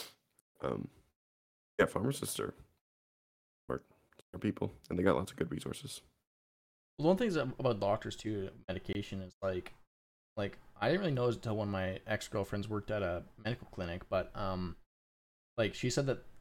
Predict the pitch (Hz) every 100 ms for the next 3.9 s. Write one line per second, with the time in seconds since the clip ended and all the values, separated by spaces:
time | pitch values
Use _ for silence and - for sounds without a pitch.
0 | - 120 117 - 101 104 123 127 123 82
1 | 98 101 - - - - _ - 98 98
2 | 92 78 - 98 95 87 95 95 - 98
3 | 113 120 107 107 101 95 90 - 92